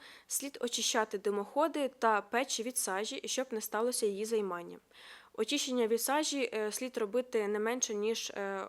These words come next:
один раз на три місяці, це для профілактики. Е, золу і шлак, е, які видаляються з топки, необхідно заливати водою та виносити в спеціально відведені для цього місця.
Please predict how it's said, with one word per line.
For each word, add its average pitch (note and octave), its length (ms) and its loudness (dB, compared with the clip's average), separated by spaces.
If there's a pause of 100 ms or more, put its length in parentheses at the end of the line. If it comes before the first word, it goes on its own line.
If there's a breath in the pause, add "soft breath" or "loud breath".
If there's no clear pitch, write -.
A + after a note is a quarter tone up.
один A3 340 0
раз G#3 340 0
на F#3+ 260 2
три G3+ 180 -2
місяці, A#3+ 500 -4
це G#3+ 280 0
для G3+ 160 -2
профілактики. F#3+ 680 -8 (1040 loud breath)
Е, G3+ 300 2
золу A#3+ 400 4
і - 120 0
шлак, B3+ 380 4
е, G#3+ 420 0
які A3+ 320 -2
видаляються G#3+ 520 2
з - 60 4
топки, D4 360 0
необхідно G#3+ 840 2
заливати G#3+ 500 0
водою B3+ 400 -2
та A3+ 140 0
виносити G#3+ 460 -2
в - 40 -6
спеціально A3+ 480 0
відведені G#3 440 0
для F#3 140 -6
цього G#3 320 -6
місця. G3 380 -4